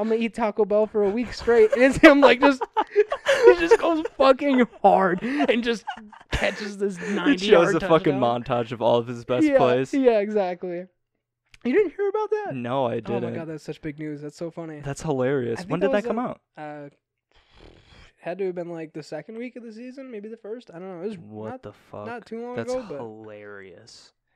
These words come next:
Speaker 2: Yo, Jamie, look that up. Wow,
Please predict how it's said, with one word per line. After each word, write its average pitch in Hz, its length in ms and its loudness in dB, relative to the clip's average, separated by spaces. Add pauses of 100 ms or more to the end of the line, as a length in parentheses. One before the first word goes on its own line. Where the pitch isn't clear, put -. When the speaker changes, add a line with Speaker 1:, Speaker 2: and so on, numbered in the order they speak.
Speaker 2:
Yo, 170 140 -2
Jamie, 151 300 -8
look 151 200 -8
that 147 140 -2
up. 117 200 -10 (2250)
Wow, 110 400 -8